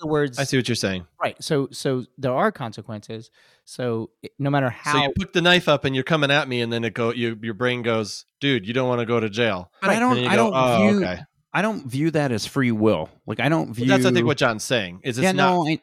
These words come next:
Speaker 3: I know, but I don't really see that, it that way. Like, I, I think that free will
Speaker 1: It's having the choice to make
Speaker 3: consequences be damned, I have an
Speaker 1: You have the
Speaker 3: opportunity to do something.
Speaker 1: Right.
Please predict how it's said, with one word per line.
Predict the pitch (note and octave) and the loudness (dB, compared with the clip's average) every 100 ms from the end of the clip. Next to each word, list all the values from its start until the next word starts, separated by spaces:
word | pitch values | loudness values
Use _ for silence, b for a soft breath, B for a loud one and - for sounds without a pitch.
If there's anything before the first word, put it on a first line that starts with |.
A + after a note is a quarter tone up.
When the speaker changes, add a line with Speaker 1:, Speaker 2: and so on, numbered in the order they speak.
| - | 0
Speaker 3:
I | D3+ | 0
know, | A#2 G2+ G#2+ | 2 -2 0
but | A#2 | 2
I | |
don't | B2+ C#3 - | 4 2 -2
really | A2 A#2 G#2 | -2 2 2
see | - - B2+ A#2+ | 0 -6 -4 -4
that, | G2+ E2 D#2+ _ | -4 -8 -10 _
it | - G#2+ | -6 -4
that | - E2 | -2 -2
way. | - D2+ | -2 -6
Like, | F#2 - | -6 -6
I, | G2 - | -4 -4
I | G#2+ | -4
think | - C3 | -2 0
that | A#2 - | 0 -2
free | - C#3+ | -2 0
will | B2 A#2+ A2 G2+ B B B | 2 2 2 -2 B B B
Speaker 1:
It's | F3+ | -4
having | A#3 G3+ F3+ | -2 0 0
the | D3+ | -2
choice | - E3+ D3+ | 0 0 0
to | - | -2
make | D3 | 0
Speaker 3:
consequences | D3 D#3 - D#3+ C#3+ A#2 | 0 0 -2 -2 -4 -4
be | A2+ | -2
damned, | A2+ C#3 B2+ A2 G#2+ - - | 0 0 0 -2 -2 -6 -6
I | G#2+ A2 G#2+ G2+ | -4 -2 -2 -4
have | G#2+ G#2 G2 G2 | -2 -2 -4 -6
an | G#2 | -2
Speaker 1:
You | G2+ | 0
have | A3+ | 2
the | F3 | 2
Speaker 3:
opportunity | G#2 F#2 F2 F2 | 2 0 -2 0
to | |
do | G2 | 2
something. | G2+ F2+ F2 D#2+ D#2 - _ | 2 0 -2 -4 -6 -12 _
Speaker 1:
Right. | A#3+ - | -4 -4